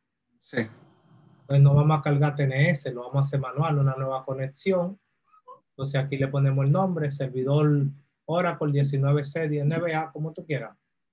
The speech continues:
Speaker 1: Bueno.
Speaker 2: N B A diecinueve C. Para saber. El password es el sis.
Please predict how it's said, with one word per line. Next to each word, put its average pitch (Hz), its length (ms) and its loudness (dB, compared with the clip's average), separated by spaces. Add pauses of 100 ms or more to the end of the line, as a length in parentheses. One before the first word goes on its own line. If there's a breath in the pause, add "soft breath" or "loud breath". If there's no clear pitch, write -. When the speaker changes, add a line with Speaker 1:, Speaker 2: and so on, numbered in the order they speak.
(380)
Speaker 1:
Bueno. 180 300 -20 (1300)
Speaker 2:
N 127 240 -12
B 151 160 -2
A 180 140 -2
diecinueve 147 560 -4
C. - 240 -10 (1120)
Para 120 160 -12
saber. 117 360 -16 (440)
El 120 380 -12
password 139 380 -2
es 139 120 2
el 139 120 2
sis. 196 500 -4